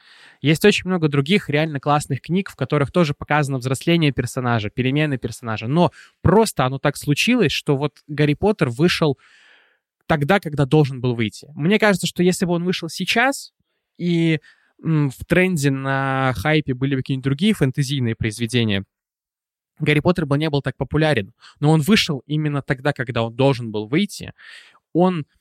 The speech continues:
запал в душу, заметь, он запал в душу прям сильно, именно вот поколению, которое на нем росло.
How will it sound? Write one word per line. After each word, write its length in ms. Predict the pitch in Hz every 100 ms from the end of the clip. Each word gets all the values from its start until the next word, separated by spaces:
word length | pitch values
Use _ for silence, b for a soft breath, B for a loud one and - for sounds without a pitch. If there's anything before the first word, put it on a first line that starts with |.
| _ _ -
запал 440 | 131 143 165 165
в 80 | 120
душу, 300 | 143 226 143
заметь, 440 | 120 123 143 - -
он 140 | 127
запал 320 | 123 123 147 120
в 60 |
душу 280 | 135 202 131
прям 220 | 127 117
сильно, 320 | - - 120 104
именно 400 | 127 135 131 127
вот 240 | 127 - -
поколению, 600 | 123 135 127 165 165 135
которое 400 | 113 131 131 120
на 120 | 120
нем 200 | 127 127
росло. 580 | 117 - - 120 107